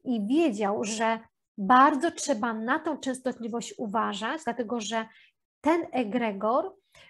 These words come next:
ludzki bardzo łatwo może się wpiąć pod Boga i z siebie czynić Boga. I tak zrobili właśnie kapłani.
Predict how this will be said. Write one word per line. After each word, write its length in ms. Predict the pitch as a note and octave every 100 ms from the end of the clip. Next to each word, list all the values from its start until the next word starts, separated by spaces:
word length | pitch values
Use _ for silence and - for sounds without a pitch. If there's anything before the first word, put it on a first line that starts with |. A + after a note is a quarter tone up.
| -
ludzki 680 | A#3+ A#3 - - C#4+ F4 - _ -
bardzo 540 | F#3+ C#4 F4 C#4 D4+
łatwo 460 | C#4+ C4 C4 A#3+ A3+
może 340 | A#3+ B3+ B3
się 260 | - A#3 A3+
wpiąć 880 | - - C4+ C4+ A3 G#3 - - -
pod 280 | C#4+ A#3
Boga 420 | A3 A3+ G#3 B3+ D#4+
i 140 | C#4+
z 140 | -
siebie 420 | - - E4+ A3 A3+
czynić 440 | - G#3+ G#3+ G3+
Boga. 420 | F#3+ G3 F#3+ G3 -
I 80 |
tak 240 | G3 D#4 C#4+
zrobili 440 | C#4+ A3 G3 G#3
właśnie 400 | G3+ G3+ - G3+
kapłani. 680 | G#3+ G3+ - G3 F3 D3+